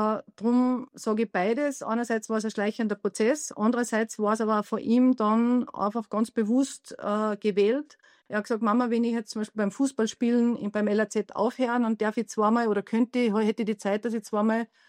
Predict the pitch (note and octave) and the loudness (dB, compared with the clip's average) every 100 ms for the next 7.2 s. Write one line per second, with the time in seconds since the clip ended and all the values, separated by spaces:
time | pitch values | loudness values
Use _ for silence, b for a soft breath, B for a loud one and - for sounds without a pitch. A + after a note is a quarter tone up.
0 | b b - G#3 G#3 G#3+ A3 A3+ A#3 B3+ | b b -6 -2 0 0 0 0 2 2
1 | - G#3+ F#3 F#3 F3+ F3 - G3 F#3 A3+ | 0 0 0 -2 -6 -8 -4 -6 0 2
2 | A#3 A3+ - A#3+ A3 A3+ G#3+ G#3+ G#3+ G#3 | 2 0 -2 -2 -2 0 -2 0 0 0
3 | G#3 G#3 - F#3+ F#3 - b b b b | 0 -2 -2 -6 -8 -18 b b b b
4 | b _ - G3+ G#3 G#3+ - G#3+ G#3+ G#3+ | b _ -2 0 0 0 0 0 2 0
5 | A3 G3+ - C4+ C4+ A3+ A#3 B3 B3+ A3+ | -2 -4 -2 -2 0 -2 0 2 2 2
6 | G#3 G#3+ A3+ G3+ G3 G#3 G3 G#3 - - | -2 -2 -4 -4 -4 -4 -2 -2 -4 -4
7 | D4 E4 | -2 -2